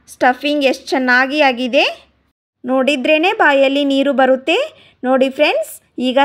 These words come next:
ಸರ್ವ್ ಮಾಡ್ಕೊಳ್ತಾ ಇದ್ದೇನೆ. ಈ ರೆಸಿಪಿ ಇಷ್ಟ ಆದ್ರೆ ಲೈಕ್ ಮಾಡಿ,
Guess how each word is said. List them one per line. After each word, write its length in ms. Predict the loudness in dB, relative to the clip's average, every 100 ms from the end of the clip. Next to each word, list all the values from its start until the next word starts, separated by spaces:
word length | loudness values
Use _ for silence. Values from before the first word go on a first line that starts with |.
| 2
ಸರ್ವ್ 260 | 2 2
ಮಾಡ್ಕೊಳ್ತಾ 600 | 2 0 0 2 2 2 2
ಇದ್ದೇನೆ. 500 | 2 0 0 2 0 -2 _ _ _ _ _ _ _ _ -6
ಈ 200 | 0 2
ರೆಸಿಪಿ 580 | 0 0 -2 -2 -4 -4
ಇಷ್ಟ 220 | -4 -2
ಆದ್ರೆ 360 | 0 0 -2 -2 -2 -6 _ _ -2
ಲೈಕ್ 360 | 0 0 -4 -4
ಮಾಡಿ, 340 | -2 0 0